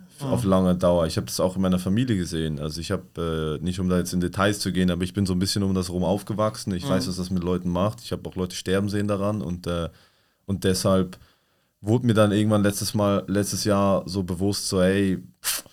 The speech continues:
Speaker 1: guck, du kannst schon weit, du bist siebenundzwanzig, du kannst jetzt schon noch ein paar Jahre so weiter saufen und Party machen und irgendwie deine Probleme ertränken,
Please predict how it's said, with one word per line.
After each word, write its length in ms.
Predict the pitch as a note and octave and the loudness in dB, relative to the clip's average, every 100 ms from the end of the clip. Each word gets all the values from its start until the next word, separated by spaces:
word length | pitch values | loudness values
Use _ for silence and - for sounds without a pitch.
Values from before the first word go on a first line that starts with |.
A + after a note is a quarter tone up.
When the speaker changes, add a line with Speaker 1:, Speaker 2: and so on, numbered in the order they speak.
| _ _ _ _ _ _ _ _ - | _ _ _ _ _ _ _ _ 4
Speaker 1:
guck, 240 | C3+ B2 | 4 6
du 80 | A#2 | 4
kannst 220 | B2 A#2+ | 4 6
schon 120 | C3 | 6
weit, 240 | A2+ C3+ G#2+ | 6 6 4
du 60 | |
bist 160 | A2 A#2+ | 2 4
siebenundzwanzig, 560 | B2 A#2 A#2+ C#3 A#2+ | 6 6 6 4 4
du 100 | G2+ | 2
kannst 180 | F#3 A#2+ | 2 2
jetzt 80 | G#2+ | 4
schon 120 | B2 | 4
noch 120 | B2 A2 | 4 4
ein 40 | |
paar 220 | B2 A#2 | 4 4
Jahre 200 | A#2 A#2 | 6 4
so 160 | G#2+ G#2+ | 4 4
weiter 280 | G#2+ B2 G#2+ | 4 4 4
saufen 320 | G2+ G2+ G#2+ | 4 2 0
und 100 | F#2 | 2
Party 260 | A2 A2+ | 2 2
machen 380 | G2+ G2 G#2 G#2+ | 2 2 0 -2
und 220 | G2 F#2 | -2 -2
irgendwie 240 | - G2+ G2 | -2 0 2
deine 180 | G2 G2 | 2 0
Probleme 440 | F#2+ F#2 G#2+ A#2 | 0 0 4 4
ertränken, 800 | F2+ F2+ - F#2+ - G#2 F#2 D#2+ | 2 0 -2 -2 -2 -4 -4 -6